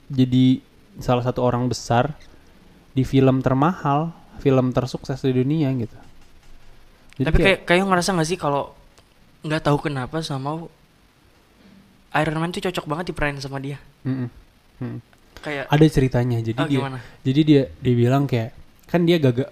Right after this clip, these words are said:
Speaker 1: udah hancur banget lah ya hidupnya. Terus kayak, "Gue mau jadi aktor," terus ada nih pemeran jadi Iron Man. Ak-, kayak ditawarin,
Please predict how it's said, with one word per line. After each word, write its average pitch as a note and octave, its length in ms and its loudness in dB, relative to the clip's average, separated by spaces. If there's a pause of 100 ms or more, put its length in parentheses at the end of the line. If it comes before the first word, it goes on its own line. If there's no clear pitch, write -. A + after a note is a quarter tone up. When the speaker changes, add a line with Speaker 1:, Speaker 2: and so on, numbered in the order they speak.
(120)
Speaker 1:
udah B2+ 200 -6
hancur A2+ 240 -6
banget A2+ 260 -6
lah A#2+ 100 -4
ya A#2 120 -2
hidupnya. A2+ 360 -4
Terus A#2 240 -6
kayak, A2 180 -8
"Gue B2 120 0
mau C#3 140 2
jadi B2 220 -2
aktor," B2 580 0 (360)
terus D3 160 -2
ada C3+ 160 2
nih C3 180 2
pemeran B2 500 2
jadi A#2 260 0
Iron A2+ 220 -4
Man. A2+ 240 -4
Ak-, - 240 -10 (320)
kayak A#2+ 340 0
ditawarin, B2+ 460 2